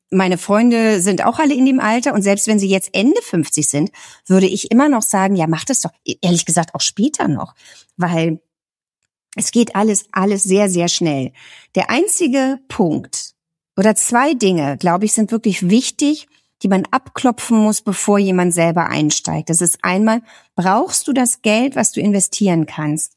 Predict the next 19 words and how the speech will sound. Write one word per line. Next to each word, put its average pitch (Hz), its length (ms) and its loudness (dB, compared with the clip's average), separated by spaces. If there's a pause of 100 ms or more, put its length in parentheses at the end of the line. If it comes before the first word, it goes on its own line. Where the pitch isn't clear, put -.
(100)
an 214 240 0
einem 214 320 0
Tag 196 400 -4
X - 460 -2 (760)
für - 140 0
irgendwas? - 720 -2 (100)
Dann 185 160 0
ist 170 100 -2
es 156 140 -4
schlecht. - 320 -10 (800)
Wenn 190 220 2
du 190 120 -2
weißt, 208 460 0
du 196 140 0
willst 214 300 2
zweitausendsiebenundzwanzig 214 1200 2
im 180 160 0
zehnten 233 320 2
September 208 720 2